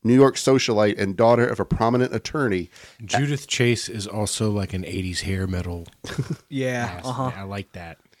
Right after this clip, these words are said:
Speaker 1: They asked Anton, uh, to perform the wedding ceremony,
Speaker 3: It's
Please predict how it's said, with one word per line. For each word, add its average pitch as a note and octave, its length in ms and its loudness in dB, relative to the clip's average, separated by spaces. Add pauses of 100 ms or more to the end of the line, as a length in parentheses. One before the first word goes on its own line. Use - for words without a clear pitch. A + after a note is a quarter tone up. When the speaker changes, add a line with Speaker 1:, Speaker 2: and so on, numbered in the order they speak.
(200)
Speaker 1:
They A2+ 180 4
asked B2 380 0
Anton, F#2+ 760 2
uh, G2 300 6
to - 160 -4
perform A#2+ 600 6
the A2+ 120 4
wedding B2 320 4
ceremony, D2 560 -4
Speaker 3:
It's - 80 -20